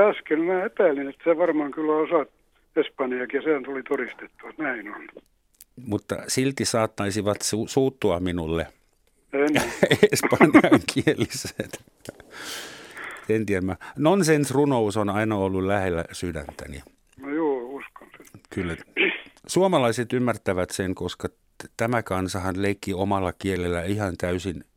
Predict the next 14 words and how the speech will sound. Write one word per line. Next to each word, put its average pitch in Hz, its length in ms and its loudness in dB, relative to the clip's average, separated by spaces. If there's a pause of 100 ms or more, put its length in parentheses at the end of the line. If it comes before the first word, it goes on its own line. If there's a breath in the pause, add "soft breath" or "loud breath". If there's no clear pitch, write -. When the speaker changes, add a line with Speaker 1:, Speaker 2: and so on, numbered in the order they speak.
Speaker 2:
estoita. 80 680 -8
Et 82 240 -10
en 90 180 -4
ole 92 120 -8
missään 95 460 -4 (380)
törmännyt 90 440 -2
niin 104 160 -2
moneen 95 300 -2 (500 loud breath)
sananmuunnokseen 101 960 2
ja 90 80 0
palindroomiin 95 840 2
ja 90 100 0
sen 95 180 -2
sellaisiin 82 640 -4